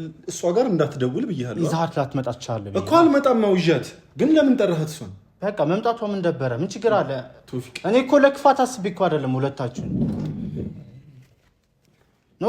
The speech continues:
Speaker 2: መቆጣት ምኑ አይደለም፣ ምንም እሱ መቆጣት ምንም አይደለም። እኔ አሁን ሁለታችሁንም የጠራሁበት ዋነኛው ምክንያት ያለውን ችግር ለአንዴና ለመጨረሻ ጊዜ እንፍታ።
Speaker 1: ኧረ እባክህ፣ ለቪዲዮ ባይሆንስ የጠራሃት? ማለቴ ጉዳይን ልትፈታ ባይሆንስ የጠራሃት? ለሌላ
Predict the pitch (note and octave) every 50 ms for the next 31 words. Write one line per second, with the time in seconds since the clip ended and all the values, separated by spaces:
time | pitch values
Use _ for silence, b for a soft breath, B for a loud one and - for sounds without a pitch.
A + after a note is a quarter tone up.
0 | C#4 C#4+ G#3 A3 A#3 - C#4+ C#4 C#4 D4 C#4+ C#4+ D4 C#4+ C#4 C#4+ C#4+ C#4 C#4 C4+
1 | C4 B3 A#3+ B3 B3 B3 A3+ A3 G3+ G3+ A3+ B3 B3 B3 A#3 A#3 A3+ G#3+ G#3 G#3
2 | G#3 - A3+ A3 A3 A3 A3 A3+ A#3 A3+ A#3+ A#3 A#3+ A3+ A3 G#3+ G3+ F#3+ F#3 E3+
3 | D3+ D3 C3 A#2+ A2+ A2 - b b b b b b b b _ D3 F#3+ G#3+ A#3+
4 | B3 A#3+ A#3 G#3 A#3 - - - - - C3+ E3+ F3 F3 G#3 G3 G3 - G3+ F#3
5 | F3+ E3+ D#3+ - D#3 D3 C#3+ C#3+ C#3+ C3+ B2+ D#3+ F3+ - C3+ A#2+ A#2+ B2 C3 C3
6 | B2 B2 A#2 A2+ C#3 F3 B3+ - - _ _ _ _ _ _ _ - C3 C#3+ C#3+
7 | D#3+ F3 F#3 F3+ - E3 D#3+ E3 D#3 C3+ B2+ B2+ B2+ C#3 C#3+ D3 D3 D3 C#3 B2+
8 | B2+ C3 C3 D3+ C#3 C3 B2+ B2+ D3+ C3+ B2 B2+ C3+ B2 G#2+ G#2 - - G#2 -
9 | _ _ _ A#2 A#2 A#2 A2+ A2 A2+ A#2 A#2 - _ _ _ _ _ - B2+ B2
10 | A#2 A#2 G#2+ A2 G2+ G2 G#2 G#2 G2+ G2+ F#2+ F#2+ - - - - - - G2 -
11 | _ _ _ _ _ b b b b b b _ - - A2+ A2+ A2 - G#3 B3
12 | A3 D3+ C3 B2+ C3 C3 C#3 C3+ C#3+ E3 D#3 E3+ F3 F3+ F3+ F3 D#3+ F3+ E3+ -
13 | F3 - D#3+ D#3 D3+ E3 D#3+ D#3+ C#3+ C3+ C3 - A#2+ - A2 G#2 G#2 G2 - -
14 | - b b b b b b D3+ F#3+ A3 A#3+ B3